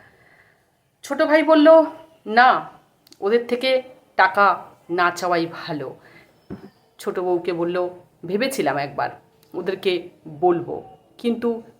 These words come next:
তুমি যা বললে, সন্ধ্যাবেলায় ওরা যেভাবে বোনকে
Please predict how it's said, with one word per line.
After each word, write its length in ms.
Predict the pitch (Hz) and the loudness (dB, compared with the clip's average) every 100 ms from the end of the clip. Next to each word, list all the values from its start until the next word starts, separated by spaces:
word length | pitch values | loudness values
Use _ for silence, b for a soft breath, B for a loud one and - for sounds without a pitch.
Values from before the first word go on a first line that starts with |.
| _ | _
তুমি 220 | 240 240 240 | -2 0 4
যা 140 | 233 | 4
বললে, 500 | 170 190 208 180 151 - _ - | 4 0 0 -2 -4 -12 _ -16
সন্ধ্যাবেলায় 840 | - 202 196 208 190 190 196 190 B B | -6 -2 0 2 4 4 4 0 B B
ওরা 380 | - 190 180 - - - | -2 2 2 2 -6 -20
যেভাবে 640 | 165 220 220 196 170 160 - - _ _ 165 | -8 -4 -2 -2 -2 -2 -6 -20 _ _ -8
বোনকে 640 | 165 185 185 196 180 175 | -2 -2 -2 -2 -2 -6